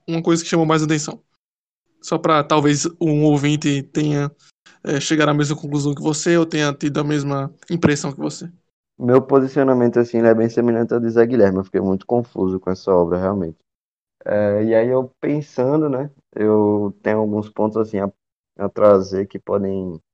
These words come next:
Speaker 2: ter resultado nessa certa confusão, que é o seguinte: eu não sei se foi porque eu só li uma vez, diferente do Memória de Subsolo, por exemplo,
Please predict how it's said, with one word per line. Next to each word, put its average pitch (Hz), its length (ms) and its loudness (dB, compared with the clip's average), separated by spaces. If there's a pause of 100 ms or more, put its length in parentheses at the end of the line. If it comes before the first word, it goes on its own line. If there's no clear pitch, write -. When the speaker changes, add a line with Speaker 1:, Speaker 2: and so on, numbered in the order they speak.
(380)
Speaker 2:
ter 104 120 -6
resultado 101 580 -2
nessa 95 240 -10
certa 98 300 -12
confusão, 101 640 -8 (420)
que - 60 -6
é 120 40 4
o 120 40 0
seguinte: 117 500 -8
eu 117 100 0
não 135 120 2
sei 139 180 0
se 139 120 -8
foi 123 180 2
porque 127 260 -2
eu 120 100 6
só 117 220 4
li 110 160 4
uma 113 260 2
vez, 98 560 -2 (320)
diferente 101 540 2
do 101 80 -4
Memória 98 340 0
de 98 60 -12
Subsolo, 98 460 -4
por 95 120 -4
exemplo, 90 320 -4